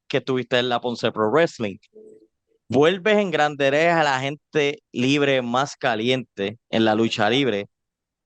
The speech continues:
y vuelves a tu casa. La Evolution Wrestling Alliance, donde todo comenzó, el primer campeón, El Salvador, vuelve una vez más. ¿Cómo fue ese proceso, Luis?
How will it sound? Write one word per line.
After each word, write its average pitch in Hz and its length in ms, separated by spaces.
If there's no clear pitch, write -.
y 120 100
vuelves 117 560
a 113 120
tu 98 140
casa. - 420
La 113 260
Evolution 143 600
Wrestling 139 540
Alliance, 123 400
donde 147 640
todo 208 320
comenzó, 180 680
el 170 320
primer 175 520
campeón, 147 840
El 135 240
Salvador, 135 760
vuelve 123 760
una 131 260
vez 135 260
más. 208 400
¿Cómo 190 400
fue 180 320
ese 160 380
proceso, 123 760
Luis? 117 320